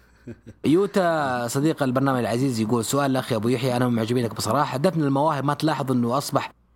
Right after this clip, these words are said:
كثير من ألفين وعشرة؟" آه، يوتا، سؤالك مرة واسع، يبالك تحدد موضوع ب-، يعني، تعطينا أسماء نجوم، تعطينا حوادث معينة نعلق عليها. آه، دفن الحوادث دائما كان مرتبط بموضوع النج-، جون سينا وبعض النجوم كيف كانوا يدفنون.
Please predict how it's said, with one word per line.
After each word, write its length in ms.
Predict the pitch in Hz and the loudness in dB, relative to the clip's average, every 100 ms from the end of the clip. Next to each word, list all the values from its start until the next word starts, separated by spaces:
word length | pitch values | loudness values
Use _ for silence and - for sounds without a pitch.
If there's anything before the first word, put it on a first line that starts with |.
| _ - | _ 2
كثير 380 | 180 170 202 104 - _ | 4 4 2 0 -10 _
من 60 | 117 | -2
ألفين 220 | 120 135 | 0 2
وعشرة؟" 440 | 120 127 156 180 240 _ _ _ _ _ _ - - | 2 0 0 -2 -4 _ _ _ _ _ _ -8 0
آه، 160 | 208 | 0
يوتا، 460 | 220 254 226 220 202 | 2 0 2 2 0
سؤالك 540 | - 233 226 240 202 - | 0 0 2 0 -2 -4
مرة 320 | 180 220 220 175 | 0 0 2 2
واسع، 480 | 147 117 - 92 - _ _ _ - | 2 0 -2 -6 -8 _ _ _ 0
يبالك 240 | 180 170 | 2 0
تحدد 460 | - 190 160 131 120 | -2 -2 0 -2 0
موضوع 280 | 123 135 | 0 0
ب-، 140 | 107 101 | 0 0
يعني، 440 | 117 117 113 117 104 | 0 0 0 0 -2
تعطينا 400 | 120 151 135 120 | -2 0 0 0
أسماء 280 | 120 135 117 | 0 0 2
نجوم، 260 | 110 127 | 2 0
تعطينا 340 | 113 113 139 120 | 0 0 0 0
حوادث 360 | 123 123 113 | 0 -2 -2
معينة 280 | 117 113 120 | -2 0 0
نعلق 320 | 107 117 110 | 0 0 0
عليها. 400 | - 113 113 113 - _ _ _ - | -2 0 -2 -4 -10 _ _ _ -2
آه، 180 | 131 | -2
دفن 240 | 135 175 185 | 0 0 0
الحوادث 340 | 160 202 185 | 2 0 0
دائما 300 | 147 214 190 | 0 0 0
كان 240 | 151 156 143 | 0 0 2
مرتبط 480 | 143 - 180 165 - | 0 2 0 0 -2
بموضوع 500 | 127 123 127 135 143 | 0 2 2 2 0
النج-، 600 | 127 131 127 117 113 117 | 2 2 0 -2 -2 0
جون 200 | 131 123 | 0 0
سينا 280 | - 151 131 | 0 0 2
وبعض 240 | 113 110 | 0 0
النجوم 320 | 110 110 117 | 0 0 0
كيف 200 | - 113 | -2 -2
كانوا 180 | - 107 | -2 -4
يدفنون. 400 | 98 - 98 165 | -4 -2 -2 -2